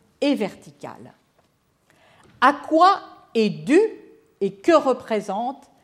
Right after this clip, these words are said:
cette brutale augmentation de la cavité pharyngée ? Elle est en rapport avec une baisse du larynx qui va consister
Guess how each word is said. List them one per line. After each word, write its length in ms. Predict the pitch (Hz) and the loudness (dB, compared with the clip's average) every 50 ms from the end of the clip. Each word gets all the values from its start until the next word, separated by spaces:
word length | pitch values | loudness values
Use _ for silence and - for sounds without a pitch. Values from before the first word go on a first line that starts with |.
| _ _ _ _ | _ _ _ _
cette 640 | _ - - 247 214 - - - - - - - | _ -6 -2 -2 -2 -2 -6 -16 -20 -20 -20 -12
brutale 840 | - 190 175 294 339 330 - - - 208 214 254 269 294 277 - - - - _ - | -10 -4 0 0 0 0 -2 -2 0 0 2 2 0 0 -2 -8 -10 -14 -12 _ 4
augmentation 920 | 262 254 220 214 220 226 214 214 202 180 170 - - - - 185 190 202 - - _ - - | 4 4 4 2 -2 -4 -4 -2 -4 -6 -6 -6 -14 -14 -12 -12 -12 -12 -14 -18 _ -18 -16
de 200 | 156 147 214 220 | -8 -4 -4 -2
la 160 | 214 190 170 | -2 -4 -8
cavité 640 | - - 165 156 147 160 156 - _ - 190 208 202 - _ _ _ - | -8 -8 -10 -10 -10 -14 -20 -16 _ -8 -8 -8 -10 -14 _ _ _ -8
pharyngée ? 540 | 196 180 165 156 143 143 139 139 147 - - - _ _ _ _ _ _ _ _ _ _ _ _ _ _ _ _ _ _ _ _ _ - | -8 -8 -8 -10 -16 -18 -18 -20 -20 -20 -20 -20 _ _ _ _ _ _ _ _ _ _ _ _ _ _ _ _ _ _ _ _ _ 2
Elle 220 | 247 247 254 262 | 6 6 6 6
est 200 | 349 415 415 403 | 6 4 4 2
en 100 | 359 294 | 0 -2
rapport 840 | 254 240 226 220 - - 214 202 208 226 254 277 302 285 - _ _ _ _ _ _ _ _ _ _ | 0 -4 -4 -6 -6 -6 -4 -4 -4 -4 -4 -6 -8 -8 -12 _ _ _ _ _ _ _ _ _ _
avec 400 | - 240 247 269 330 311 320 - | 2 2 2 4 2 0 0 -2
une 220 | - 277 247 214 208 | -4 -4 -4 -4 -8
baisse 760 | - 156 151 - - 185 175 233 285 - - - - - - 339 320 - - _ _ _ _ _ - _ _ _ _ _ _ _ _ - | -10 -14 -8 0 2 2 2 2 0 -6 -10 -16 -14 -8 -8 -8 -8 -10 -18 _ _ _ _ _ -20 _ _ _ _ _ _ _ _ -18
du 260 | 185 156 147 190 208 180 | -16 -8 -4 -2 -2 2
larynx 720 | 165 175 185 190 180 185 226 285 359 381 370 - - - 381 349 285 _ _ _ _ _ _ _ _ _ _ _ _ _ _ - | 2 2 2 0 -4 -6 -6 -8 -8 -10 -14 -18 -14 -14 -14 -14 -16 _ _ _ _ _ _ _ _ _ _ _ _ _ _ -4
qui 160 | - 359 370 | 2 2 4
va 180 | 320 320 262 240 | 6 4 4 2
consister 1120 | - - - 392 453 480 - - - 330 294 - - - _ - 247 254 262 - - _ | 0 0 0 0 0 -2 -6 -6 -8 -8 -8 -8 -14 -14 _ -6 -6 -6 -6 -12 -20 _